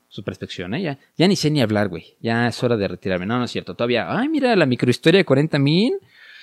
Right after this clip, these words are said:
Qué ofertón, amigos. Se llevaron una. Ah, mira, vamos a cerrar con broche de oro. Vamos a cerrar con broche de oro. Una bastante chistosa, que, pero también está triste.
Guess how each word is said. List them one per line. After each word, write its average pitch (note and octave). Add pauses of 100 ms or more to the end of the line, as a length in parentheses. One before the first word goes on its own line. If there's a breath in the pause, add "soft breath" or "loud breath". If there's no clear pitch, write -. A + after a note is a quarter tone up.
(200 loud breath)
Qué A2+
ofertón, A2+
amigos. G#2
Se G#2
llevaron A#2+
una. B2
Ah, A#2
mira, A2
vamos E3
a B2+
cerrar A2
con G#2
broche G2
de D#2
oro. -
Vamos C#3
a -
cerrar A2
con G2+
broche A#2+
de -
oro. C3+
Una C#3+
bastante B2
chistosa, A#2+
que, C3
pero C#3+
también F3+
está -
triste. A3